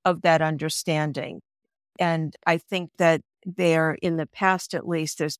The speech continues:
been much more of an understanding of genetics and what that means for people and for healthy family planning and things of that nature on the medical and scientific side versus the layperson side.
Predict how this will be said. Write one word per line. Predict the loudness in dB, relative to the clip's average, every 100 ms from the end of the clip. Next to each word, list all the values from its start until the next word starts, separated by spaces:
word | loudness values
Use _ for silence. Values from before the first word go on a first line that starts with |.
| -2
been | 0 2 -2 -6 _ _ _ _ -4
much | -2 -2 0
more | 4 6
of | 4 2
an | -2
understanding | -2 -2 -4 -2 -2 0 -2
of | -4 -4
genetics | -2 0 2 0 -4 -4
and | -2
what | -2
that | 0 0
means | 0 0 0 -2
for | -6
people | -4 -6 0 4 4 4 0 -4
and | -4 -4 -6
for | -10 -8 -2 0 0 -2
healthy | 2 2 2 -6
family | -4 0 2 2 -2
planning | -4 -2 -2 0 -2 -4
and | -6
things | -4 -4 -4
of | -2
that | 0 0 -2
nature | -10 -8 -4 -4 -4 _ _ _ _
on | 4 4
the | 2
medical | 2 4 4 2 -2 -4 -8 _ _ -6
and | -4
scientific | 2 2 2 -2 -6 -6 -8
side | -2 2 2 0 -6
versus | 2 4 4 -2 -2 -4 -8 -12 _ _ 0
the | 2
layperson | 4 2 0 -4 -4 -8 -12
side. | -6 -6 -6 -14